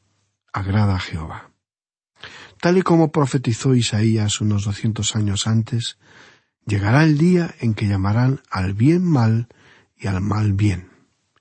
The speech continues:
Y dado que no veían las consecuencias de su mala conducta, llegaron a engañarse y tal vez pensaron:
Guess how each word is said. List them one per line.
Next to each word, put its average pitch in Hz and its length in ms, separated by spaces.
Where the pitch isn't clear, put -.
Y 135 60
dado 196 260
que 160 140
no 170 140
veían 151 440
las 113 160
consecuencias 120 680
de 107 80
su 104 140
mala 113 220
conducta, 139 640
llegaron 160 420
a 156 60
engañarse 131 800
y 131 140
tal 196 220
vez 175 180
pensaron: 143 640